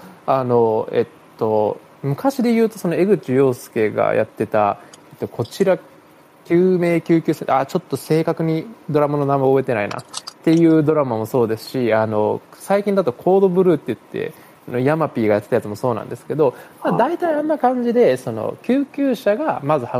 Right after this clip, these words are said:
Speaker 1: 運ばれてきた時に、一番最初に見る医者が救急医であることが、まあ、多くの病院では多くて、で、本当にどんな患者さんが来ても、まあ、例えば怪我の患者さんが来ても、あるいは熱でもう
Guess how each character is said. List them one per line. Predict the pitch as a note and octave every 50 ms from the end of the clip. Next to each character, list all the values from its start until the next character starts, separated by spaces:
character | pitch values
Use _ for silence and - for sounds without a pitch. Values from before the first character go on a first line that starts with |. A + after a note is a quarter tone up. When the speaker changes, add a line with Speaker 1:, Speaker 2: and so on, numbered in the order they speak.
| B2
Speaker 1:
運 | - D3+
ば | D3+ D3
れ | D3+ D3
て | - - C#3+
き | - -
た | - D3
時 | C3 C3 B2 - D3
に、 | F#3+ B3+ A3+ C#3+
一 | F3+ F3+ - B3
番 | C#4 D4 C#4+ C4+
最 | - - B3 A#3
初 | G#3+ A3+ A3
に | G#3 G#3
見 | G#3 G#3 F3
る | C3+ G2 - - - - - - -
医 | C#3
者 | C3 - C3 A2+ - - - - - - - -
が | A#3 -
救 | - - D#3+ C#3+ B2 A#2
急 | - - C3 A#2+ A2+
医 | G#2 - - - - - - -
で | C#3
あ | B2+
る | B2+
こ | A#2 A#2 A2+
と | - F#3
が、 | G#3 F#3+
ま | E3 C#3
あ、 | C3
多 | C3 D3
く | -
の | A2+ G#2+
病 | G#2 G#2 G2+ G#2
院 | G2+ G2
で | G#2+
は | F#2+ F#2 - - - - - - - - - -
多 | C#3 C#3 C3+ B2+
く | - - -
て、 | - G#3+ G3+ - - - - - - - - - - -
で、 | G3 F#3+ F#3+ F#3+ F#3 F#3 F3+
本 | F3 E3+ F#3 F#3+ F3+
当 | F3+
に | F3 E3+ D#3
ど | F3 F#3+ F#3+
ん | D#3+
な | B2 A2 G2+
患 | - - A2 G#2+
者 | G#2+ A2 G#2+
さ | - A2 G#2+
ん | A2 G#2+
が | G#2+ G#2+
来 | - -
て | - G3
も、 | G#3 A#3 C#4 C4 - - - -
ま | F3+ E3+ D3+ A#2+ -
あ、 | A#2 -
例 | C3+
え | A2
ば | G#2 G2+
怪 | - - A#2
我 | A#2 A#2 A#2
の | A#2 A2
患 | - A#2+ A2+ A2 G#2+
者 | G#2+ G#2+
さ | G#2 - G#2 G2
ん |
が | G2+ G#2 G#2
来 | - -
て | - F#3
も、 | A3+ C#4 D4 A3 - - A3 G#3+ F#3 - -
あ | B2+ B2+
る | C3 B2+
い |
は | A#2 -
熱 | A2+ A2+ A2+ A2+ - C3 A#2+ A#2
で | A2 G#2 G#2 -
も | - G#2 G2 G2
う | -